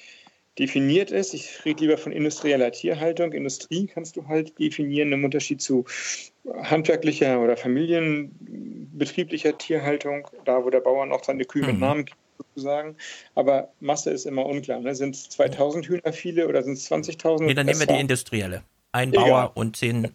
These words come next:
Speaker 1: Nur
Speaker 2: äh,
Speaker 1: sozusagen,
Speaker 2: tausend Tiere
Speaker 1: nur
Speaker 2: und
Speaker 1: weil da, äh, werde ich immer so ein bisschen, äh, fachlich
Speaker 2: Ja.
Speaker 1: grummelig oder so. Aber die Antwort ist, wenn du diese Systeme der Intensivierung und Industrialisierung knacken willst, musst du den Landwirten Alternativen zum Einkommen anbieten.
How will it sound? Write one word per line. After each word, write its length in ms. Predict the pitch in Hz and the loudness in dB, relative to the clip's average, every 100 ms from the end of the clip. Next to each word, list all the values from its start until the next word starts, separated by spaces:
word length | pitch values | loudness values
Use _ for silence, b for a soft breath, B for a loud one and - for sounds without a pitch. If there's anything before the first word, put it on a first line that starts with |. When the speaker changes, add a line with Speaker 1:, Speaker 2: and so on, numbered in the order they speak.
| - | 2
Speaker 1:
Nur 140 | 190 | 4
Speaker 2:
äh, 40 | |
Speaker 1:
sozusagen, 560 | - 147 156 170 143 101 | 4 0 2 4 4 0
Speaker 2:
tausend 240 | - - - | -8 -18 -10
Tiere 220 | 117 107 | -4 -4
Speaker 1:
nur 220 | 101 180 170 | -2 2 4
Speaker 2:
und 300 | 151 151 - | 2 -2 0
Speaker 1:
weil 240 | 143 143 | 2 2
da, 240 | 143 143 147 | 2 2 0
äh, 260 | 151 147 143 | -4 -6 -6
werde 160 | 143 | -8
ich 60 | 139 139 | -10 -20
immer 100 | 135 | -20
so 40 | |
ein 80 | 127 | -20
bisschen, 380 | 123 - 127 - _ B B B B - - | -18 -12 -12 -12 _ B B B B -14 -8
äh, 40 | 156 - - | -6 -6 -8
fachlich 600 | - - 143 143 127 - - | -6 -4 -4 -4 -8 -8 -8
Speaker 2:
Ja. 180 | 156 | -4
Speaker 1:
grummelig 400 | 98 139 131 117 - - | 0 2 0 -2 -6 -2
oder 100 | 123 | 0
so. 160 | 117 - B B | 0 -6 B B
Aber 180 | - 143 | -2 0
die 380 | 156 175 175 156 | 0 -4 -4 -2
Antwort 420 | - 202 208 202 | 0 -2 -2 -4
ist, 300 | 151 180 - | 0 -2 -2
wenn 300 | 147 156 180 | -4 -4 -4
du 400 | 147 151 160 - - _ _ _ 143 | -4 -2 -2 -4 -12 _ _ _ -4
diese 300 | 180 180 175 | -2 0 -2
Systeme 640 | 156 147 - 170 175 165 | -2 -4 -2 -2 0 2
der 100 | 151 | 0
Intensivierung 800 | 147 147 131 123 180 165 165 165 | 0 -4 -4 0 2 4 2 0
und 180 | - - | -6 -8
Industrialisierung 840 | 170 160 - 143 131 127 143 127 | -8 -8 -2 0 0 0 0 0
knacken 420 | - 170 - 185 | 0 0 2 2
willst, 340 | 170 175 - - | 4 4 0 0
musst 300 | 143 160 - | 2 2 0
du 60 | |
den 140 | 143 131 | 0 2
Landwirten 440 | 151 147 139 143 | 2 2 -2 0
Alternativen 640 | 123 135 135 - 156 143 | -2 0 -2 -2 -2 -2
zum 140 | 139 143 | -2 0
Einkommen 280 | 139 131 123 | 0 0 -6
anbieten. 420 | 117 110 - | -6 -8 -14